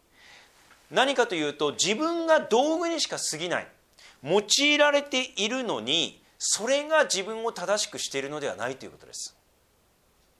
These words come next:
言ってる意味わかりました？用いられている道具にしか過ぎないのに、自分をそれで正しくしているのではないんです。イスラエル人本人がそうでした。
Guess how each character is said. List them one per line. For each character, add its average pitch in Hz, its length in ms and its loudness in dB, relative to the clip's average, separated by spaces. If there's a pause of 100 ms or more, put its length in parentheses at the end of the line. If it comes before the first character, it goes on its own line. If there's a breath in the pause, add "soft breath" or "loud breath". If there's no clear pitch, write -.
(100)
言 131 80 -14
っ - 20 -18
て 143 60 -8
る 123 80 -6
意 - 0 -
味 107 60 -8
わ 98 40 -10
か 98 60 -6
り 95 60 -4
ま 90 40 -8
し - 60 -6
た？ 95 240 -4 (960 soft breath)
用 165 160 2
い 269 340 2
ら 269 140 6
れ 262 100 4
て 254 80 -6
い 247 60 0
る 202 120 -4
道 233 260 2
具 247 100 -6
に 240 100 -4
し - 60 0
か 147 120 -4
過 - 160 -4
ぎ 170 140 -6
な 156 140 -2
い 117 60 -6
の 92 100 -14
に、 123 420 -4 (340 soft breath)
自 185 160 2
分 269 240 0
を 262 100 2
そ 233 100 0
れ 226 100 -2
で 220 80 2
正 214 420 2
し - 60 -16
く - 80 -14
し - 140 -2
て 156 80 0
い 151 60 0
る 151 40 -4
の 147 140 -4
で 170 80 2
は 123 80 4
な 123 240 0
い 185 80 0
ん 120 100 -8
で - 100 -14
す。 - 200 -12 (1200 soft breath)
イ 156 100 -4
ス 240 200 2
ラ 269 140 8
エ 269 40 6
ル 277 100 -2
人 247 200 -2
本 269 260 -4
人 294 80 -10
が 170 120 -2
そ 123 120 -4
う 113 60 -8
で 90 60 -8
し - 100 -2
た。 - 100 -16